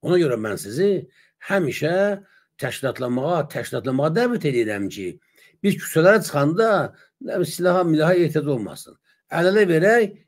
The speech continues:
bir dəfə istefa şüarı qışqıranda o binalar silkələnsin. İlham Əliyev və bandası o belə payız yarpaqları kimi uçub getsinlər. Zora ehtiyac olmasın.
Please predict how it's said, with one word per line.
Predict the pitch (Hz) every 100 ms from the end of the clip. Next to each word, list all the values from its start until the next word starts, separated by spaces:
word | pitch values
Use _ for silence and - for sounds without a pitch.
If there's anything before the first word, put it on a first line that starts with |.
| _
bir | 180 254
dəfə | 202 175
istefa | 98 - 165 180
şüarı | - 156 151
qışqıranda | 139 - 151 151 165 233 226 202 _ _ _ _
o | 165 147
binalar | 139 139 156 165
silkələnsin. | 147 135 131 131 120 - 131 95 - _ _ _ _ _ _ _ _ -
İlham | 135 135 175 175 - _ _ _
Əliyev | - 196 175 143 -
və | 147 120 120
bandası | 262 254 202 113 - 95 80 _ _ _ _ _ _ _ _ _
o | 190
belə | 175 190 180 156 - _ _ _ _
payız | - 175 175
yarpaqları | 156 156 143 147 147
kimi | 143 160 196 190 - _ _
uçub | - 147
getsinlər. | 139 - 127 98 - - _ _ _ _ _ _ _ _ _ _ _ _ _
Zora | - 113 156 185
ehtiyac | 160 151 143
olmasın. | 131 104 76 -